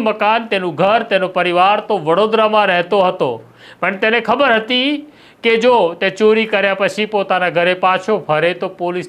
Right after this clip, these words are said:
ત્યાં સુધી પહોંચી શકે છે. એટલે તેણે અમદાવાદમાં ચોરીને અંજામ આપતા પહેલાં મહેસાણાની અંદર એક મકાન ભાડે લીધું હતું. તે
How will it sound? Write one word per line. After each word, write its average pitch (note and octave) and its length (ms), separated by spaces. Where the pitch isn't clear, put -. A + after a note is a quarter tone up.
ત્યાં E3 240
સુધી D#3 360
પહોંચી F3 360
શકે E3 260
છે. D#3 100
એટલે A3 280
તેણે G#3 200
અમદાવાદમાં A#3 920
ચોરીને G#3+ 440
અંજામ G3+ 540
આપતા F#3+ 360
પહેલાં F#3+ 480
મહેસાણાની G3+ 800
અંદર F#3+ 360
એક F3+ 100
મકાન F#3 440
ભાડે D#3 360
લીધું D#3 320
હતું. B2+ 200
તે A#3 100